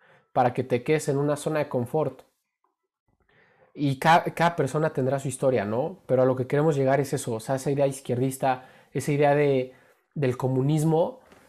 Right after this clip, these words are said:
pues a lo mejor, ¿por qué no cambiarla? Y no digo que el capitalismo sea la opción y que todo va bien en el capitalismo y vive el capitalismo,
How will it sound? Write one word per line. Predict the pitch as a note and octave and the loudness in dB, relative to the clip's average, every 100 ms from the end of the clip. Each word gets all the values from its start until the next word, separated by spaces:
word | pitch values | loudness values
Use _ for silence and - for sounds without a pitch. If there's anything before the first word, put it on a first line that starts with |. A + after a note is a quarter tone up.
| _ _ _ _ _ _ | _ _ _ _ _ _
pues | D3 C3+ | -4 2
a | C#3 | 4
lo | C3+ | 4
mejor, | C3+ E3 E3+ | 4 2 2
¿por | F#3+ - | 0 2
qué | F3 | 2
no | F3 | 2
cambiarla? | F3+ D#3+ D3+ D#3 D#3 D3 D3+ - | 2 2 4 4 4 4 2 2
Y | C3 | 4
no | D3 | 6
digo | D#3 D#3+ | 4 2
que | D3 | 0
el | B2+ | 0
capitalismo | B2 A#2 A#2+ - A#2 C#3 C#3 C#3 B2 | 0 -2 -2 0 2 4 4 2 0
sea | C3 C3 | 0 2
la | A#2 | 2
opción | - B2+ B2+ B2+ B2 | 0 2 4 6 4
y | A2 | 0
que | A2+ | -4
todo | - B2+ B2+ | 2 4 6
va | B2 | 6
bien | B2 B2+ | 4 2
en | A#2+ | 0
el | A2+ | -2
capitalismo | A2+ - A#2 A2+ A#2 A#2+ A2+ | -4 -6 -4 -2 0 0 0
y | A2+ | 2
vive | B2 | 2
el | A#2+ | 2
capitalismo, | A#2+ G#2+ A2 A2+ A#2 A#2+ A#2+ A#2 - | -2 -6 -4 -2 0 2 2 0 -4